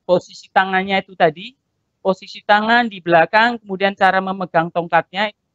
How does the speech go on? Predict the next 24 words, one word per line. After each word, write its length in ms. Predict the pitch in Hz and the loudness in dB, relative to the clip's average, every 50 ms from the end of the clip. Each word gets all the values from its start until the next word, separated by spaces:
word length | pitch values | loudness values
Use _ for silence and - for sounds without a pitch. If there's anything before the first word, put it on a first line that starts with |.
| _ _ - | _ _ -20
ya, 80 | 143 143 _ | -20 -20 _
bisa 240 | _ 143 - - 139 139 | _ -14 -6 -6 -4 -4
dilihat. 420 | - _ _ _ 113 113 104 104 _ _ _ _ _ _ _ _ _ _ | -6 _ _ _ -4 -4 -4 -4 _ _ _ _ _ _ _ _ _ _
Kemudian 480 | _ 165 160 170 160 160 180 196 214 220 220 208 | _ -16 -12 -10 -6 -2 0 2 2 0 -2 -8
itu 160 | - - 208 | -14 -14 -14
memakai 880 | 202 196 190 175 170 175 175 175 170 - - 185 202 202 208 214 226 - _ _ _ _ _ _ _ _ _ | -12 -8 -4 -2 0 0 0 0 0 0 0 0 0 0 -2 -4 -8 -10 _ _ _ _ _ _ _ _ _
blok 240 | 147 147 151 - _ _ | -14 -14 -14 -14 _ _
start 240 | - 175 165 - _ _ _ _ _ _ _ 165 | -6 -4 -4 -6 _ _ _ _ _ _ _ -10
untuk 400 | 165 175 - - 208 214 208 _ _ _ _ _ _ _ | -10 -10 -4 -2 -2 -2 -2 _ _ _ _ _ _ _
pelari 560 | - 190 185 185 185 190 190 - 226 233 240 - _ | -4 -2 2 2 2 2 2 -2 -6 -12 -12 -14 _
empat 320 | _ 180 - 185 180 - | _ _ 0 0 0 0
ratus 840 | - - 165 170 - _ 220 226 254 262 - - - - - - - _ _ _ _ _ _ _ _ _ _ _ _ _ _ _ | 0 -2 0 0 -2 _ -8 -8 -8 -8 -10 -14 -20 -20 -20 -20 -20 _ _ _ _ _ _ _ _ _ _ _ _ _ _ _
maupun 560 | - 156 151 151 - _ - 180 185 196 208 202 _ | -8 -8 -6 -6 -8 _ -6 -6 -6 -6 -6 -8 _
pelari 640 | - 165 156 151 139 135 135 - 175 214 247 269 _ _ _ _ _ _ _ _ _ _ _ - | -4 -2 0 0 0 0 0 -2 -6 -16 -16 -18 _ _ _ _ _ _ _ _ _ _ _ -10
seratus 480 | 147 139 135 127 127 _ _ - _ _ | -6 -4 -4 -4 -4 _ _ -20 _ _
meter. 320 | 117 113 113 _ - 113 - _ _ _ _ _ _ _ _ _ _ _ _ _ _ _ _ _ _ _ _ _ | -14 -14 -14 _ -14 -16 -16 _ _ _ _ _ _ _ _ _ _ _ _ _ _ _ _ _ _ _ _ _
Ya, 240 | - 135 147 160 165 | -6 -4 -4 -4 -2
nanti 300 | 160 156 160 175 - 220 | -2 -4 -4 -2 0 0
akan 260 | 214 - 208 214 220 | 0 0 0 -2 -2
tekniknya 640 | - 208 202 202 _ _ _ _ _ - 233 214 202 | 0 -2 -2 -2 _ _ _ _ _ -6 -4 -4 -4
akan 160 | - - 208 | -4 -4 -4
nanti 320 | 208 202 196 - _ _ 202 | -4 -6 -8 -8 _ _ -8
akan 220 | 196 - - 196 - | -8 -6 -10 -16 -16
terlihat 420 | _ _ _ - 190 170 139 | _ _ _ -2 0 2 2